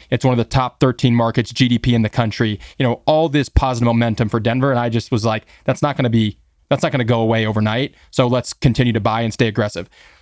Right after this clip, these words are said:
So I was meeting with brokers and talking to brokers on a weekly, daily basis,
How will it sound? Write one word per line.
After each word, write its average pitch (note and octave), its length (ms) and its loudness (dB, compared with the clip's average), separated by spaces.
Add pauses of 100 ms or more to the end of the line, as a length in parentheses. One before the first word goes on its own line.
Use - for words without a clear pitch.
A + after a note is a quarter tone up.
(200)
So - 200 -4
I D#3 140 -2
was F#3+ 180 2
meeting F3 200 2
with D#3 120 0
brokers C3 460 2
and A#2 140 0
talking C3+ 320 2
to A#2+ 60 2
brokers A#2+ 500 2
on B2 180 0
a A#2 80 0
weekly, B2 680 0 (1080)
daily B2+ 420 2
basis, A2+ 640 -2